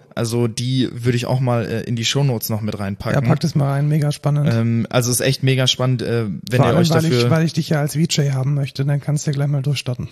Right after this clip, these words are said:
Speaker 1: Ja, genau, äh, muss ich mal gucken noch, auf jeden Fall. Ähm, aber das ist, äh
Speaker 2: Mitgefangen, mitgehangen.
Speaker 1: Ja,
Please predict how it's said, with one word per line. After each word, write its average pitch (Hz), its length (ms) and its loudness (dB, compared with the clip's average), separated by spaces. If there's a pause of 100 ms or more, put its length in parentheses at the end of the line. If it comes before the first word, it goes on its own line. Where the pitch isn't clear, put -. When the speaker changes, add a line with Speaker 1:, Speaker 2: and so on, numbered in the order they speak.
Speaker 1:
Ja, 120 260 2
genau, 110 380 0
äh, 113 180 -2
muss 113 240 -2
ich 117 140 0
mal 110 180 2
gucken 110 420 -2
noch, 110 280 -2
auf 104 160 -8
jeden 107 240 -6
Fall. 113 420 -4 (160)
Ähm, 113 260 -4
aber 110 280 -2
das 123 240 -2
ist, - 400 -4
äh 110 140 -2
Speaker 2:
Mitgefangen, 151 640 0
mitgehangen. 151 600 0 (360)
Speaker 1:
Ja, 117 520 0